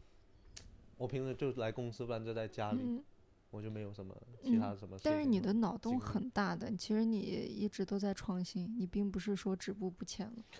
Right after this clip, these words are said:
Speaker 1: 对，其实我是一个特别，呃，呃，在这种，呃，什么，很，我其实说实话，我是挺不循规蹈矩的，在这，这种事情上。
Speaker 2: 嗯，只是
Speaker 1: 像
Speaker 2: 看起来很乖。
Speaker 1: 啊，我是，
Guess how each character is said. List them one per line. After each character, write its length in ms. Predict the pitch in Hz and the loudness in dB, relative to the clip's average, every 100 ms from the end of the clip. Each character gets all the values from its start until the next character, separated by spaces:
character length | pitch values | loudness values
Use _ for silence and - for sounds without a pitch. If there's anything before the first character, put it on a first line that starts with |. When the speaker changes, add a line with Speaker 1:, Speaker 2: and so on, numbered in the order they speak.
| - | -8
Speaker 1:
对， 140 | 151 120 - | -6 -6 -8
其 160 | - 170 | -2 0
实 80 | 175 | 2
我 260 | 151 107 98 | 2 2 0
是 160 | 165 | 0
一 40 | 135 | 2
个 120 | 127 | 2
特 180 | 135 127 | 2 0
别， 340 | 104 98 98 - - - - - - - - - | 0 -2 -6 -10 -20 -20 -20 -20 -20 -20 -20 -14
呃， 340 | - 110 95 87 - - - | -4 -2 -2 -6 -16 -20 -10
呃， 220 | 110 92 - - - - - | -6 -6 -8 -16 -20 -20 -16
在 400 | - 156 113 101 101 - - - - - | 2 4 4 0 -6 -14 -20 -20 -18 -4
这 120 | 139 | -2
种， 220 | 110 98 - 90 | -2 -8 -12 -12
呃， 140 | 101 | -10
什 120 | 101 | -8
么， 220 | 95 92 - - - - - - - - - - - - - | -6 -8 -12 -20 -20 -20 -20 -20 -20 -20 -20 -20 -20 -20 -20
很， 340 | - 117 95 95 - - - 101 | -6 -6 -6 -12 -16 -16 -10 -2
我 80 | |
其 200 | 135 151 | -2 0
实 120 | 139 135 - | -2 -2 -2
说 220 | - 139 | 0 0
实 120 | 120 | 2
话， 120 | 127 | 0
我 220 | 113 101 | 0 -2
是 160 | 101 127 | -2 -4
挺 260 | - 101 98 | -4 -8 -6
不 220 | 110 101 | -4 -4
循 220 | 110 104 | -4 -4
规 180 | 107 101 | -4 -2
蹈 180 | 92 95 | -4 -4
矩 200 | 107 98 | -8 -8
的， 80 | |
在 160 | 101 101 | -6 -6
这， 120 | 98 - - | -6 -14 -16
这 140 | - 104 | -6 -6
种 120 | 98 | -6
事 120 | 104 | -10
情 120 | 98 98 | -10 -10
上。 100 | - - - | -14 -16 -4
Speaker 2:
嗯， 200 | 220 220 - - - - - - - - | -2 -2 -8 -20 -20 -20 -20 -20 -16 -2
只 60 | |
是 60 | 196 | 2
Speaker 1:
像 60 | 170 | 4
Speaker 2:
看 160 | 240 | 4
起 120 | 208 | 2
来 80 | 196 | 2
很 120 | 185 | 0
乖。 200 | 170 185 | 0 -2
Speaker 1:
啊， 160 | 175 196 - 202 - | 0 -2 -2 -4 -2
我 180 | 117 | 0
是， 120 | 123 | 2